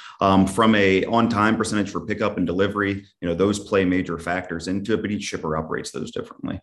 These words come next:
So some of them look at, you know, if you're there by the minute from an appointment time, if it's within an hour, two hours, if it's that day, you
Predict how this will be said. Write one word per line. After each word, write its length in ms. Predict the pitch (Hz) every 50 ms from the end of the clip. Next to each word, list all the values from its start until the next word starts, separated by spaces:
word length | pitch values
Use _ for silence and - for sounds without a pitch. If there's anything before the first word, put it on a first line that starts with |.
| - - - - _
So 240 | - - - 82 80
some 220 | 80 80 101 98 92
of 80 | 80
them 160 | 82 85 85
look 180 | 87 90 87 -
at, 220 | 80 80 80 80
you 80 | - -
know, 400 | 78 80 80 80 78 - - 92
if 420 | 95 - 82 95 98 92 95 -
you're 140 | 98 95 95
there 180 | 92 98 95 95
by 140 | 90 92 92
the 80 | 87
minute 280 | 85 92 98 101 - -
from 120 | - 90
an 60 | 90
appointment 380 | 90 - 131 127 117 117 110 104
time, 400 | 117 113 107 104 104 101 101 95
if 120 | 87 87
it's 100 | 95 87
within 200 | 87 92 95 95
an 100 | 92 92
hour, 320 | 92 92 92 92 92 92 92
two 240 | 92 - 107 98 90
hours, 380 | 90 90 90 90 92 87 -
if 60 | 87
it's 120 | 80 82 -
that 280 | - 92 87 - -
day, 340 | - 92 90 90 87 87 87
you 80 | 87